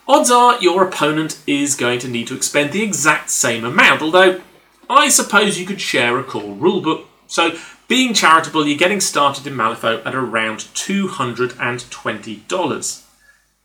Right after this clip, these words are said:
Ouch much? So, let's look instead at Bushido.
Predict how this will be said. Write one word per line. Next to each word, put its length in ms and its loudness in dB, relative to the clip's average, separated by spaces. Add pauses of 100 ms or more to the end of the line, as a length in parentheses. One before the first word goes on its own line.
(300)
Ouch 380 0
much? 380 -8 (680)
So, 380 4 (400)
let's 320 4
look 120 2
instead 520 0
at 260 0
Bushido. 640 2